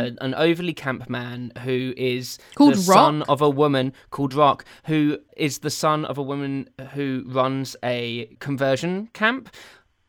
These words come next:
Speaker 1: I can guarantee every gay man watching this adores Mary as a character because she is the highest of high camp.
Speaker 2: Mm-hmm.
Speaker 1: She's perfectly coiffed all of the time,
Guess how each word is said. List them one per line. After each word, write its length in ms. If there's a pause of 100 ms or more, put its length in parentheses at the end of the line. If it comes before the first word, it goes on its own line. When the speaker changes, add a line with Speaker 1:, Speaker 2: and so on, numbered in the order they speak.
(320)
Speaker 1:
I 320
can 140
guarantee 580
every 280
gay 180
man 220
watching 300
this 260 (420)
adores 760
Mary 520
as 120
a 40
character 580 (200)
because 220
she 240
is 140
the 100
highest 840 (420)
of 100
high 280
camp. 400
Speaker 2:
Mm-hmm. 520
Speaker 1:
She's 360
perfectly 540
coiffed 440
all 220
of 120
the 40
time, 640